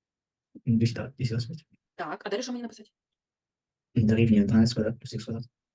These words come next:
Speaker 2: А, ну, хо-, гарно, так. Ну, х-, да, да, ви правильно кажете, двісті двадцять п'ять дорівнює дванадцять в квадраті. Скільки там, Міш?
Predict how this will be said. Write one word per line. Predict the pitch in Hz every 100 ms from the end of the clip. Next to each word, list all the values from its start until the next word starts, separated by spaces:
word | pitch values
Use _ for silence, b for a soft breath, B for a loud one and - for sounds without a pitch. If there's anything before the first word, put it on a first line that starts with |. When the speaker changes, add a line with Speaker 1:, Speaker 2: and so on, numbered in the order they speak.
| _ -
Speaker 2:
А, | - -
ну, | 302
хо-, | 220 190
гарно, | 180 143
так. | 139 - - _
Ну, | 160
х-, | _ 165 156 151 151 156 156
да, | 196 -
да, | 180
ви | 208
правильно | 247 156 151
кажете, | - 143
двісті | 180 -
двадцять | 170 -
п'ять | 247 359 -
дорівнює | 180 208 185 175 B B -
дванадцять | 269 294
в | 285
квадраті. | 294 285
Скільки | - 403
там, | -
Міш? | - -